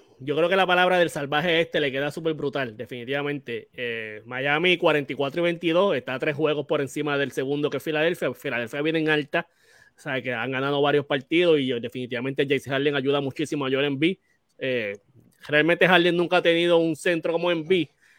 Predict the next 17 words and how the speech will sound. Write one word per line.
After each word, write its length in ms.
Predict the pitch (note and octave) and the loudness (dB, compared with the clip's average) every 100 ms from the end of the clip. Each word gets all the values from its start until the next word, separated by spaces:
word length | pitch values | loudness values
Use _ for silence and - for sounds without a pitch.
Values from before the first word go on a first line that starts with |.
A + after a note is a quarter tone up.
| _ | _
y 120 | D3+ | 2
Embiid 220 | C#3 D3+ | 4 2
tampoco 280 | E3+ D#3 E3 | 0 0 0
ha 60 | |
tenido 200 | D#3+ D#3+ | 2 0
un 100 | D#3 | 0
tirador 340 | D3 D#3 D3+ D3 | 2 2 4 2
como 200 | D#3 D3 | 0 0
Harden 260 | D#3+ D3 | 2 0
al 120 | D3 D3+ | 0 0
lado, 220 | F3 D3 | 2 2
así 160 | C3 | -2
que 80 | B2 | -6
hay 40 | C#3 | -4
que 140 | D3+ | -2
ver 160 | D3 C#3 | -2 -4
cómo, 340 | C#3 C#3+ A#2+ | -4 -4 -6